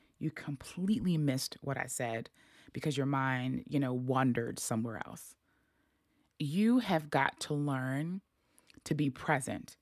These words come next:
with the task at hand. When you're at work, be present. When you're with your family or with your friends, be present.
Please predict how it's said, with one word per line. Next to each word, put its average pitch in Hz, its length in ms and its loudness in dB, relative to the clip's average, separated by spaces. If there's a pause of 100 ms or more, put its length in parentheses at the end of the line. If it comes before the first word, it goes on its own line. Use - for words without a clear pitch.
(160)
with 135 200 -4
the 135 60 -2
task 135 480 0
at 143 100 -10
hand. - 420 -8 (560)
When 139 160 2
you're 135 100 4
at 127 140 2
work, 151 280 4
be 208 120 0
present. - 500 -4 (560)
When 131 260 2
you're 131 220 0
with 135 220 -4
your 135 100 0
family 175 640 0
or 131 380 -8
with 127 260 -8
your 127 80 -2
friends, 156 560 -4
be 147 160 -6
present. - 720 -6